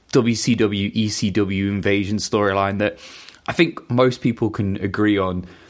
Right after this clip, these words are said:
wasn't executed to the best that it could have been. There was really high expectations of a lot of talent coming in and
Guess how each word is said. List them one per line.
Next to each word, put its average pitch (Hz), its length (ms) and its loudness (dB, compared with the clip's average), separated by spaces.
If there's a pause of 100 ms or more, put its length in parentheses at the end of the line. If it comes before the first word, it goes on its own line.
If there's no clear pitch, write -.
(540)
wasn't 127 420 0
executed 101 960 -2
to - 120 -4
the 92 80 -2
best - 520 -4
that 104 120 0
it - 120 -10
could 95 180 -2
have 87 140 -4
been. 85 180 -2
There 90 100 -4
was 95 160 -4
really 120 240 2
high 107 340 0
expectations 98 1120 -2
of 85 200 -2 (300)
a 101 60 2
lot 104 300 2
of 101 120 0
talent 95 400 -2
coming 95 320 -2
in 113 220 2
and 101 200 -4